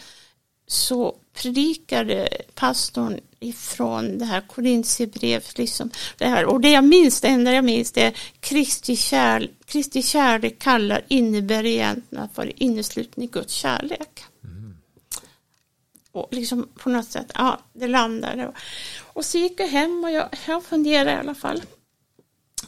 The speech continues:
Speaker 1: Och jag kände att jag, jag, nej, men det är det här jag ska göra. Eh, så jag sa väl ja då. Och, ehm,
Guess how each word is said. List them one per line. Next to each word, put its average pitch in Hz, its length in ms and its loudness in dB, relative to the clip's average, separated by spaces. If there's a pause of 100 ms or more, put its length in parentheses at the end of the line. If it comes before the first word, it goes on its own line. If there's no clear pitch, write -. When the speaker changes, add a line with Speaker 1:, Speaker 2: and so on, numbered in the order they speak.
(220)
Speaker 1:
Och - 360 -10
jag 269 100 0
kände 269 400 6
att 240 100 -6 (100)
jag, 247 240 -2
jag, 240 160 0 (400)
nej, 269 120 2
men 269 340 2
det 302 100 -2
är 262 120 4
det 254 80 0
här 226 180 -4
jag 240 100 -4
ska - 180 -6
göra. 262 360 -6 (1120)
Eh, 247 400 0
så - 220 -2
jag 294 200 -2
sa 381 220 0
väl 339 160 2
ja 311 260 4
då. 220 240 -2 (1900)
Och, - 420 -14
ehm, 254 340 2